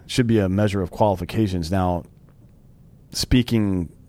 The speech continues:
for all the candidates that are involved right now, the only ones that really have the qualification to be president of the United States are probably Biden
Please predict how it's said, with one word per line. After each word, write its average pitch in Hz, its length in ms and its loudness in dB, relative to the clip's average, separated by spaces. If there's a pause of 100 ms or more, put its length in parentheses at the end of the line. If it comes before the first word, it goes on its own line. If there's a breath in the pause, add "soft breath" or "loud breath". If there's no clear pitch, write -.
(1300)
for 104 240 0
all 117 200 4
the 107 80 0
candidates 101 500 0
that 92 80 -4
are 87 80 0
involved 85 400 -2
right 80 180 -2
now, 78 180 -4
the 90 140 0
only 135 180 2
ones 101 360 0
that 90 80 -4
really 92 200 0
have 85 320 -2
the 87 80 -8
qualification 90 680 -4
to 82 40 -2
be 82 100 -4
president 90 400 -2
of 87 40 -6
the 85 60 -6
United 90 300 -2
States 92 320 -4
are 80 40 -6
probably 90 420 -4
Biden 80 580 -2